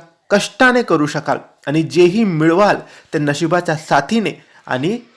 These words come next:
मेहनतीच्या जोरावर तुम्ही मिळवाल. म्हणून आपल्या नशिबाला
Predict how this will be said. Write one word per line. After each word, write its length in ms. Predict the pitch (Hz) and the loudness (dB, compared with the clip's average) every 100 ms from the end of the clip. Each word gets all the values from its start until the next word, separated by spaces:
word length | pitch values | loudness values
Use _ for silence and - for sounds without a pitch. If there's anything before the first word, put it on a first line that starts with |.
| - | -12
मेहनतीच्या 680 | 131 139 147 151 160 185 180 | -4 -2 0 -2 -4 -4 -4
जोरावर 520 | 127 127 143 175 214 | -2 2 4 4 2
तुम्ही 260 | 220 196 202 | -2 -4 -2
मिळवाल. 300 | 190 170 135 - _ _ _ - - 170 | -2 -2 -4 -8 _ _ _ -20 -10 0
म्हणून 340 | 202 247 240 | 4 4 4
आपल्या 220 | 185 190 | 2 0
नशिबाला 540 | 185 180 208 226 196 | -2 -2 2 2 2